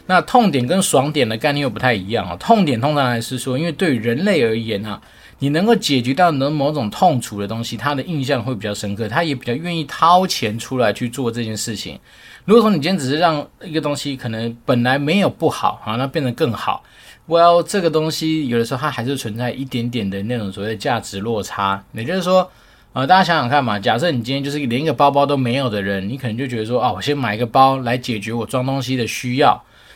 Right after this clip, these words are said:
对，所以当然你这时候你解决这个装东西的需要的这个痛点，你就基本上你就可以推出一定的一个算是产品。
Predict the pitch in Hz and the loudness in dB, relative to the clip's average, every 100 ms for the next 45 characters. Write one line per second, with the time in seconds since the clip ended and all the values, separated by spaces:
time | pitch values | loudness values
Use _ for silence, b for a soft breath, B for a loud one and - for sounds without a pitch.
0 | B 143 143 160 160 156 143 113 113 131 | B -2 0 0 0 0 -2 -4 -4 0
1 | 131 120 107 98 110 104 113 120 139 139 | 0 0 -2 -6 -8 -8 -6 -4 -2 -2
2 | 131 135 127 127 - 123 127 113 107 123 | -2 -2 -4 -4 -4 -2 0 0 -2 -2
3 | 120 139 135 113 101 98 - 104 104 131 | -2 -2 -2 -4 -8 -10 -12 -10 -6 -6
4 | 139 120 107 123 107 B B B 117 120 | -4 -6 -2 -4 -4 B B B -6 -2
5 | 131 131 113 104 - _ - - 135 123 | -4 -4 -6 -6 -12 _ -14 -6 -4 -4
6 | 139 135 135 117 _ _ - 165 127 101 | -4 -6 -8 -14 _ _ -8 -4 -4 -6
7 | - - 123 113 110 107 104 117 123 113 | -14 -6 -2 0 0 -2 -4 -4 -2 -2
8 | 123 113 110 - 101 123 101 | -2 -4 -6 -6 -6 -4 -6